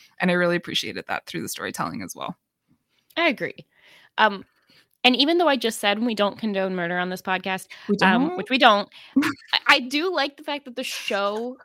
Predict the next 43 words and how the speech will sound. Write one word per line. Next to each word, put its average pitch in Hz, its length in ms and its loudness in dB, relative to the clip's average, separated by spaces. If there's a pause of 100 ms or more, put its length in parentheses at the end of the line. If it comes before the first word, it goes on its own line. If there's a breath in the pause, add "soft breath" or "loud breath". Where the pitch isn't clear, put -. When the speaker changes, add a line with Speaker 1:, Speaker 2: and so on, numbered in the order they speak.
Speaker 2:
doesn't 226 340 0
shy 208 380 6
away 208 640 -2 (100)
from 320 220 -2
murder. 311 240 0
Like, 269 140 4
Speaker 1:
Yeah. 113 200 6
Speaker 2:
one - 80 6
of 311 80 2
my 311 140 0
most 247 320 -2
frustrating 220 500 -6
things 202 240 -8
is 202 100 -10
when 208 120 -8
you 208 80 -10
have 196 140 -6
superheroes 190 800 -6
who, 185 460 -4 (140)
like, 185 180 -8
don't 185 320 0
or 202 100 -6
who 208 180 0
refuse 185 340 -8
to - 80 -18
kill 190 200 -6
the 180 60 -10
bad 165 240 -4
guys. 185 400 0 (320 loud breath)
Like, 196 200 2
Speaker 1:
Mm-hmm. 165 80 0
Speaker 2:
again, 180 380 -4 (120)
not 165 300 -14
saying 208 200 -8
you 220 60 -4
should 208 120 -14
do 240 100 -8
that 247 100 -6
in 240 60 -12
real 262 180 -8
life, 196 220 -6
but, 214 180 4
like, 214 140 0